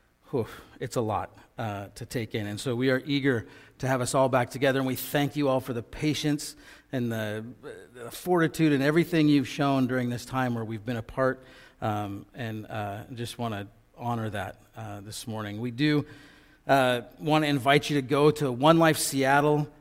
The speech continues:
dot org slash live. That's one of the best places you can connect with us. There are others that are great too, but that one has a Bible tab,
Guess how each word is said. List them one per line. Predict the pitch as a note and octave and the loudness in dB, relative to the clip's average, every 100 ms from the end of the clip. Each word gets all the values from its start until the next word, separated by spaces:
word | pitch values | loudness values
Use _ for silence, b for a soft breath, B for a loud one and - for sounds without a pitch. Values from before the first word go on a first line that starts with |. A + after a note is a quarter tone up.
| _ | _
dot | - B2 B2 | 0 0 0
org | C3+ C#3 C3+ | -2 -4 -4
slash | - C3 A#2+ C#3+ | 0 0 2 4
live. | C#3+ D3 | 6 6
That's | B2+ A#2 | 4 -2
one | C#3 | -2
of | B2 | -4
the | |
best | A2+ D3+ C#3+ - | -4 -4 -4 0
places | D3 C3 A#2 | 0 0 -2
you | C3+ | -4
can | B2 | -4
connect | A#2 C3 C3+ C3+ | -6 -2 -2 -4
with | B2+ | -2
us. | B2+ B2+ | -2 -2
There | A#2 | -2
are | B2+ C3 | 2 2
others | - C3+ C#3 B2 | 2 0 0 -2
that | |
are | A#2+ | -6
great | A2+ C3 B2+ | -2 -2 -2
too, | C#3+ C#3+ | -4 -2
but | B2 B2 | 0 0
that | C3 | 0
one | C3+ B2 | 0 -2
has | B2 G#2 | -4 -4
a | G2+ - B B B | -8 -10 B B B
Bible | - D#3+ D#3+ | 4 4 4
tab, | D#3 D3+ D3 D3 D3 C#3+ | 0 0 2 2 0 -4